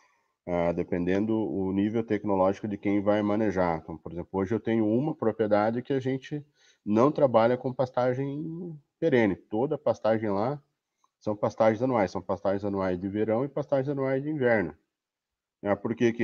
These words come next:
a gente faz isso? Porque o produtor lá, ele é, ele é muito bom. Ele planta na hora correta. Se choveu e tiver que plantar de varar a madrugada plantando, ele vai lá, faz. Tem trator, tem os equipamentos na propriedade,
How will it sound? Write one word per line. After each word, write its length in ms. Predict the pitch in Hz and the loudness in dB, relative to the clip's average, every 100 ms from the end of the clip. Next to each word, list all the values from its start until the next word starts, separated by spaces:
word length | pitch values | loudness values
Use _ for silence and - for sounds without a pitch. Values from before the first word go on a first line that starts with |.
| 104 | 4
a 60 | |
gente 200 | 95 98 | 2 0
faz 240 | - 98 90 | 2 2 2
isso? 160 | 87 - | -6 -4
Porque 100 | 107 | -4
o 60 | |
produtor 440 | 104 117 113 120 110 | -4 -6 -2 0 4
lá, 140 | 107 | 4
ele 100 | 117 | 4
é, 100 | 143 | 0
ele 120 | 139 | 0
é 20 | |
muito 340 | 135 147 147 190 | -2 -4 -6 -12
bom. 400 | 156 117 110 92 | -2 2 4 2
Ele 300 | 90 98 87 - _ _ _ _ _ _ _ | 0 -2 -4 -8 _ _ _ _ _ _ _
planta 420 | 98 113 135 135 | 6 6 6 2
na 140 | 127 | 4
hora 220 | 123 123 123 | 6 6 4
correta. 480 | 131 113 113 113 | 4 8 8 6
Se 180 | 110 120 | -8 -10
choveu 460 | 113 131 104 113 123 | -2 0 4 4 4
e 40 | |
tiver 280 | 117 113 110 | 2 2 2
que 80 | - | 2
plantar 300 | 107 110 110 | 0 4 4
de 60 | |
varar 260 | 107 101 104 | 4 4 4
a 20 | |
madrugada 520 | 110 107 101 98 104 | 2 0 2 4 4
plantando, 520 | 107 101 92 104 107 107 | 2 -2 -2 -2 -4 -4
ele 100 | 101 | 0
vai 180 | 98 | 2
lá, 240 | 95 104 104 | 2 0 -4
faz. 460 | - 104 107 101 | -2 -2 0 -4
Tem 160 | - 104 | -6 -8
trator, 420 | 104 101 - 107 | -4 -6 -2 -2
tem 180 | 98 104 | -2 -4
os 80 | 101 | -4
equipamentos 520 | - - 98 101 101 | -8 -4 -2 0 -2
na 120 | 101 | -4
propriedade, 760 | - 101 101 90 98 104 98 98 | -6 -6 -4 0 2 2 -2 -8